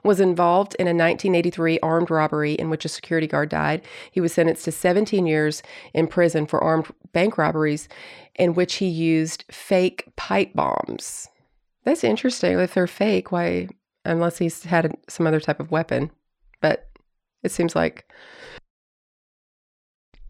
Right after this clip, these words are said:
I mean, if somebody c-, go, if somebody walks into a bank with a fake gun and they say, "Give me all your money," and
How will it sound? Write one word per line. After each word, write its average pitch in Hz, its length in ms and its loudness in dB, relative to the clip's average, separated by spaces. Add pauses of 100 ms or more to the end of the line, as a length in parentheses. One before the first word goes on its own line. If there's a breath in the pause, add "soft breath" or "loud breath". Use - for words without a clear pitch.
(360)
I 220 60 6
mean, 233 220 6
if 208 80 2
somebody 254 440 2
c-, - 80 2 (120)
go, 190 220 4
if 202 140 -2
somebody 247 240 2
walks - 460 2
into 180 580 0 (1200 soft breath)
a 175 120 4
bank 156 460 2
with 175 260 2
a 170 80 2
fake 175 420 2
gun 170 500 4 (500 soft breath)
and 170 420 2 (360)
they 180 140 4
say, 170 260 2
"Give 170 220 0
me 175 100 6
all 165 80 6
your 160 120 4
money," 160 460 4
and 156 480 4